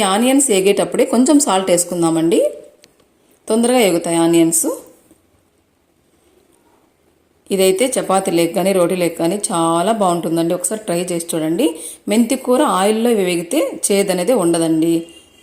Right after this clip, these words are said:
ఈ విధంగా మగ్గనిచ్చుకుందాం ఆనియన్స్ను. చూడండి, ఇవంతా బాగా ఏగుతున్నాయి కదా. ఇప్పుడు అల్లం వెల్లుల్లి పేస్ట్ ఒక హాఫ్ స్పూన్ వేసుకున్నాను నేను.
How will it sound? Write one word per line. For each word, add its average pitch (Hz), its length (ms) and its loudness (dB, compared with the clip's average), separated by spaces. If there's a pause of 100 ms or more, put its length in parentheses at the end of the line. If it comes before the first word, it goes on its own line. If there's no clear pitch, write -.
(360)
ఈ 190 100 -4
విధంగా 175 340 -2
మగ్గనిచ్చుకుందాం 170 720 0
ఆనియన్స్ను. 165 520 0 (1900)
చూడండి, 185 340 -4
ఇవంతా 175 240 -2 (100)
బాగా 175 220 0 (120)
ఏగుతున్నాయి 170 500 -2
కదా. 226 140 -2 (600)
ఇప్పుడు 269 260 0
అల్లం 202 260 0
వెల్లుల్లి 185 320 0
పేస్ట్ 165 300 0
ఒక - 80 -4 (100)
హాఫ్ 175 180 -2
స్పూన్ 202 240 -2
వేసుకున్నాను 165 600 -2
నేను. 170 220 0